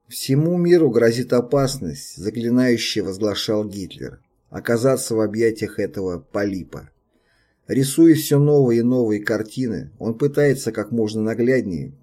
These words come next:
передать своё отвращение тут и ползучая отрава, занятая своим делом, и изображение еврея личинкой, опухолью, жалящей тело народа гадюкой.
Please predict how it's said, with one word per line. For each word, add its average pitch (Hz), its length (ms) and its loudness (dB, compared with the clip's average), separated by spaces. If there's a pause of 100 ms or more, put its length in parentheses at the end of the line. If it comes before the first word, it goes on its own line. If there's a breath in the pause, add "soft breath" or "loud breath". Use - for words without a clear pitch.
передать 139 400 2
своё 120 260 0
отвращение 113 1040 -2 (140)
тут 139 360 -2
и 110 120 -6
ползучая 110 640 -2
отрава, 90 540 -6 (400 loud breath)
занятая 107 520 0
своим 104 440 -2
делом, 90 540 -4
и 110 120 -6
изображение 120 720 0
еврея 117 680 0
личинкой, 110 760 -4
опухолью, 92 800 -4 (340 soft breath)
жалящей 113 640 0
тело 110 360 0
народа 98 440 -4
гадюкой. 98 680 -6